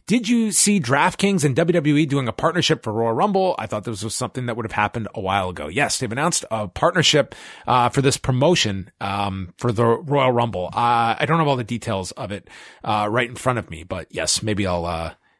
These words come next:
include that in the update tomorrow. So yeah, interesting that, um, you know, I,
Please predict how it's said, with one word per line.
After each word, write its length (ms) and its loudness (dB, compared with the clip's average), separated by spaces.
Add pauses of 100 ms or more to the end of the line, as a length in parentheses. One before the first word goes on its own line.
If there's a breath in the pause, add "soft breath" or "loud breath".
(120)
include 260 2
that 80 2
in 60 -2
the 60 -4
update 340 -6
tomorrow. 380 -4
So 240 -6 (160)
yeah, 220 2
interesting 500 2
that, 400 0
um, 340 -4 (600 loud breath)
you 60 -2
know, 100 2
I, 260 0